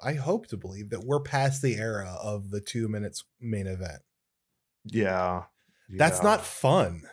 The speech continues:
Speaker 1: That's why I also
Speaker 2: Mm-mm.
Speaker 1: wasn't honestly that interested in Brock coming back to face Bobby Lashley either, because it would, that's what it would be. It's gonna be like, we're,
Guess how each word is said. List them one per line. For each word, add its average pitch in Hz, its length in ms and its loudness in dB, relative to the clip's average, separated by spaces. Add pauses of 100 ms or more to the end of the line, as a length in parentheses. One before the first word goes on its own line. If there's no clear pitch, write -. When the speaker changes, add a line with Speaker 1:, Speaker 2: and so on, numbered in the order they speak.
Speaker 1:
That's 175 220 6
why 262 160 10
I 233 40 6
also 202 340 6
Speaker 2:
Mm-mm. 190 60 2
Speaker 1:
wasn't 175 400 2 (260)
honestly 226 400 2
that 147 440 4
interested 151 580 2
in 147 140 4
Brock 117 500 2
coming 127 340 2
back 104 280 -2
to 117 160 -4
face 98 400 0
Bobby 104 260 0
Lashley 123 460 0
either, 139 340 0
because 117 340 -2
it 127 140 -2
would, 143 140 -4
that's 113 260 -2
what 127 80 2
it 135 60 2
would 139 180 -2
be. 175 160 0
It's - 160 -2
gonna 170 220 4
be 170 160 4
like, 139 260 4
we're, 131 200 0